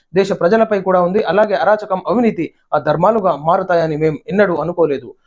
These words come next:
అని రిజిజు పోస్ట్ చేశారు. హజారే గతంలో మీడియాతో మాట్లాడిన వీడియోను కూడా జోడించారు. "రాజకీయాల్లో చేరొద్దని నేను కేజ్రీవాల్ కు సూచించాను. సామాజిక సేవలోనే విజయం ఉంటుందని చెప్పాను,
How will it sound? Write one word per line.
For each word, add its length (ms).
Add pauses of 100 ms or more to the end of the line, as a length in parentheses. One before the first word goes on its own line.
(120)
అని 120
రిజిజు 520
పోస్ట్ 240
చేశారు. 380
హజారే 280
గతంలో 500 (180)
మీడియాతో 360
మాట్లాడిన 500
వీడియోను 380
కూడా 340 (100)
జోడించారు. 540 (220)
"రాజకీయాల్లో 640 (240)
చేరొద్దని 420
నేను 220
కేజ్రీవాల్ 480
కు 100
సూచించాను. 580 (200)
సామాజిక 460
సేవలోనే 480
విజయం 320
ఉంటుందని 380
చెప్పాను, 400